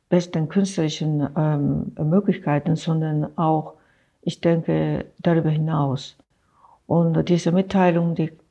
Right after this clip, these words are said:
keine P C ist und keine eindeutige Message ist, aber vieldeutig ist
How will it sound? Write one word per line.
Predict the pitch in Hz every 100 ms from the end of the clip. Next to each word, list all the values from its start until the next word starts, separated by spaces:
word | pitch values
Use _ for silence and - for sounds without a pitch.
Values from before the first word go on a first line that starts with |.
| _ _
keine | - - 180 190 185
P | 185 - 160
C | - 170
ist | - 139 143 -
und | 156 156
keine | - - 160 170 170 165 160 - _ _ _ _
eindeutige | 170 180 165 160 160 165 156 147 143 147 143 _ _ _ _
Message | 180 190 - 131 -
ist, | 135 135 - - _ _ _ _ _ - -
aber | 170 170 165
vieldeutig | - 220 214 165 139 - 175
ist | 143 156 147 -